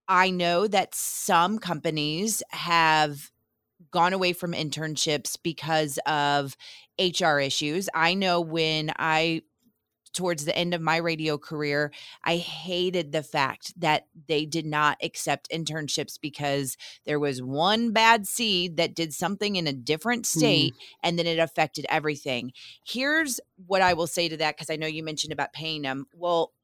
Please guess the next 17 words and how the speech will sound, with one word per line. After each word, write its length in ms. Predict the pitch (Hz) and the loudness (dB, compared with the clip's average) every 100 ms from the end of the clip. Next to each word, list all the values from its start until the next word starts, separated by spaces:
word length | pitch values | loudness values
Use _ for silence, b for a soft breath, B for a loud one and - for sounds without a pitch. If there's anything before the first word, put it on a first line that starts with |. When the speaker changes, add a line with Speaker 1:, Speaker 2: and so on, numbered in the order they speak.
| _ _ _ | _ _ _
Speaker 1:
where 260 | 165 160 - | -4 -2 2
I 240 | 220 262 | 4 4
am 240 | 226 185 151 | 2 -2 0
in 360 | 143 139 143 | 0 0 -4
Saint 340 | 131 - 165 175 | -4 -2 -4 -2
Louis, 540 | 170 143 139 - - _ _ _ _ _ _ _ - - | 0 0 0 -4 -8 _ _ _ _ _ _ _ -20 -10
when 160 | 170 160 | -4 0
I 220 | 156 170 | 4 2
specifically 880 | 165 190 165 160 185 - 160 151 151 | 2 -4 -4 -4 -6 -4 -2 -2 -4
decided 640 | 156 156 151 147 143 147 151 | -6 -2 0 0 -2 -4 -4
that 180 | 147 - | -4 0
I 200 | 139 147 | 0 0
wanted 320 | 143 156 143 | -2 -4 -6
to 80 | 139 | -4
get 180 | 147 139 | -4 -4
into 220 | 135 139 | -6 -4
radio, 500 | 151 139 135 127 | -4 -2 0 0